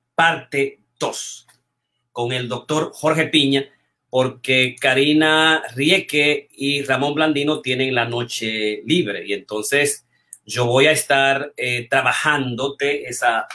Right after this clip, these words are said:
digamos, masterclass, que una continuación es la parte dos de la primera parte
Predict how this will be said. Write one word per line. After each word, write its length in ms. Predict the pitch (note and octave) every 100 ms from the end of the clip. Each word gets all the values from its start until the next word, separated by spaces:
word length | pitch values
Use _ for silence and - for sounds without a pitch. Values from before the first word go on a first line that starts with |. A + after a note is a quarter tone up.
| -
digamos, 600 | A2 G#2+ A2 A#2 A#2+ -
masterclass, 680 | C3 C#3 C#3+ C#3 B2+ A#2+ -
que 140 | A#2
una 260 | A2+ A#2+ A#2+
continuación 580 | A#2+ A2+ A2 G#2+ - A#2
es 60 | A2+
la 120 | G#2+
parte 260 | A2+ A2
dos 200 | G#2+ G#2+ - - - -
de 80 | A#2
la 120 | A2+
primera 760 | A2 G#2+ A2 A2+ A#2 A2+ A2+ - _ _
parte 840 | C3+ B2 A2+ - A#2 A2+ A2+ A2+